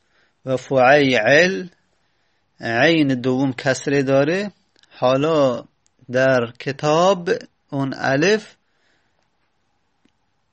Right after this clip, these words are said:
تبدیل به یا می‌شه،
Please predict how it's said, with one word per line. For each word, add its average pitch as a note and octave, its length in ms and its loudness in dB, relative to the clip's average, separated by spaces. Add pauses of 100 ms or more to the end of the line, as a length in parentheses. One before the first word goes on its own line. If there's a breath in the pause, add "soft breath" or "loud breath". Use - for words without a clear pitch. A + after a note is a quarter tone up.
(340)
تبدیل C3 420 -4
به C#3+ 420 -2 (120)
یا B2+ 320 0
می‌شه، A2+ 640 -8